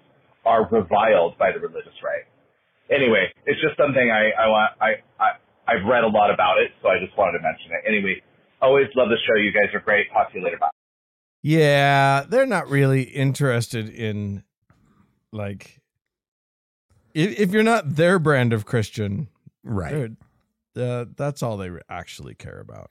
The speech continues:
Speaker 3: Yeah. Yeah. Oh,
Speaker 2: Yeah.
Speaker 3: poor Jimmy Carter.
Speaker 2: Aw. Love
Speaker 3: What a,
Speaker 2: Jimmy
Speaker 3: what a
Speaker 2: Carter.
Speaker 3: remarkable human being, though.
Speaker 2: Yeah.
Speaker 3: Right? And,
Speaker 2: Yeah.
Speaker 3: and Donnie's right to point out that,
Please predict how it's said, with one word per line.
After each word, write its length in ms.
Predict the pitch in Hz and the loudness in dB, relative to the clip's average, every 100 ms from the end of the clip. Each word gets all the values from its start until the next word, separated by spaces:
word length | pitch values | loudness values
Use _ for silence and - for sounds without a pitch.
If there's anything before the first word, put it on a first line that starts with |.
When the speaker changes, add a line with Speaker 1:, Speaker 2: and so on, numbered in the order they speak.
| - | -10
Speaker 3:
Yeah. 240 | 92 85 - _ _ _ _ _ _ _ | -8 -8 -12 _ _ _ _ _ _ _
Yeah. 240 | 104 113 120 - - _ _ _ _ _ _ - - _ _ _ - | -6 -6 -8 -16 -20 _ _ _ _ _ _ -20 -20 _ _ _ -12
Oh, 140 | 104 107 | -4 -2
Speaker 2:
Yeah. 40 | 101 | -2
Speaker 3:
poor 200 | 110 101 | -4 -4
Jimmy 280 | 85 82 | -6 -10
Carter. 440 | 82 87 80 69 92 - _ _ _ _ | -12 -12 -10 -10 -12 -14 _ _ _ _
Speaker 2:
Aw. 480 | 110 76 73 78 113 110 _ _ _ _ | -16 -14 -16 -14 -16 -16 _ _ _ _
Love 120 | 165 | -4
Speaker 3:
What 140 | 170 240 | 0 0
a, 40 | |
Speaker 2:
Jimmy 100 | 214 | -2
Speaker 3:
what 180 | - 180 | 0 2
a 40 | 233 | 4
Speaker 2:
Carter. 40 | 220 | 4
Speaker 3:
remarkable 580 | 208 190 208 208 190 | 4 4 2 0 0
human 360 | 185 185 185 180 | 0 0 0 0
being, 360 | 185 226 196 107 | 0 0 -2 -2
though. 320 | 62 - - _ _ _ | -6 -10 -16 _ _ _
Speaker 2:
Yeah. 260 | 139 190 233 - _ | -8 -6 -6 -12 _
Speaker 3:
Right? 320 | 151 110 117 - _ - _ | -4 -2 -2 -4 _ -20 _
And, 200 | 139 147 | -2 -2
Speaker 2:
Yeah. 80 | 160 | 0
Speaker 3:
and 160 | 156 135 | 0 2
Donnie's 340 | 151 170 160 | 2 2 2
right 220 | 151 160 180 | 2 0 -2
to 60 | |
point 300 | - 143 131 | -6 -2 0
out 320 | 151 151 - | 0 -2 -2
that, 120 | 127 | -8